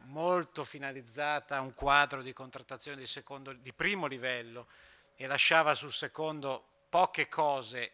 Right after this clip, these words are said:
e prevalentemente per le grandi imprese, perché il vincolo, il cinque per mille del, del,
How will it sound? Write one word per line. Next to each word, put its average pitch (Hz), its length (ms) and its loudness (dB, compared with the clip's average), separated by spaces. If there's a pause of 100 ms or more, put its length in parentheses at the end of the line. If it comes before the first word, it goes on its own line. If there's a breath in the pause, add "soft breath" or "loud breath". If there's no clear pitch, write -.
(140)
e 143 160 -4
prevalentemente 139 880 -4
per 135 160 -6
le 123 100 -6
grandi 135 400 -2
imprese, 120 720 -12 (500 soft breath)
perché 127 280 -12
il 127 80 -12
vincolo, 139 400 -8
il 117 80 -12
cinque 147 380 -4
per 135 200 -4
mille 135 480 -8
del, 117 640 -14 (160)
del, 113 580 -18